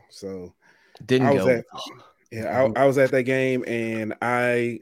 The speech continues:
Speaker 1: I, I was, I was sitting in, in the Clemson section. Now, it was some, some nice people there.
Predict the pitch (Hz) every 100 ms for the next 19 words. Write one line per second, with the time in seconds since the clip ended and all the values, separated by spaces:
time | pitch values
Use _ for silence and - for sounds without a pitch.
0 | _ 113 113 - 123 127 107 87 - 98
1 | 135 - 170 170 170 165 151 160 147 175
2 | 160 160 - 151 - 95 85 _ - _
3 | _ 127 135 127 160 220 233 160 - -
4 | 143 139 139 123 - 120 104 82 90 _
5 | 110 95 87